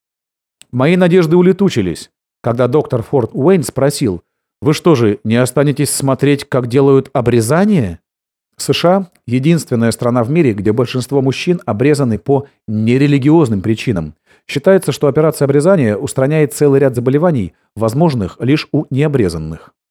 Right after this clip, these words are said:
Ни на часовом собеседовании, ни на полуторамесячном обучении никто из компании Pfizer ни разу не упомянул, что существует хотя бы малейшая вероятность, что мне придется смотреть, как врач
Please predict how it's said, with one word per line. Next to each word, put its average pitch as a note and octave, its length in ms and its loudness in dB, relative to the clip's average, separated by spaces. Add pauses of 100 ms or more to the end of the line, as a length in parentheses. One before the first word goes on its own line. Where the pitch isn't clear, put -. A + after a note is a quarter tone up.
(180)
Ни A#2+ 240 2
на E3 120 2
часовом D3+ 440 0
собеседовании, F2+ 880 -2 (640)
ни G#2 180 0
на F3+ 120 2
полуторамесячном E3 920 0
обучении D3+ 720 -2
никто C3 560 0
из - 220 -8
компании G#2 500 -2
Pfizer A2+ 540 -2 (240)
ни C#3 160 2
разу F#3+ 320 4
не A2 120 2
упомянул, A2 600 0 (320)
что C#3 200 0
существует C#3+ 800 0
хотя C3 260 -2
бы D#3 100 2
малейшая F#3 680 2
вероятность, E3+ 760 0 (180)
что - 220 -4
мне C#3 180 0
придется B2+ 380 0
смотреть, C#3+ 520 -2 (320)
как - 180 -4
врач D3+ 380 -2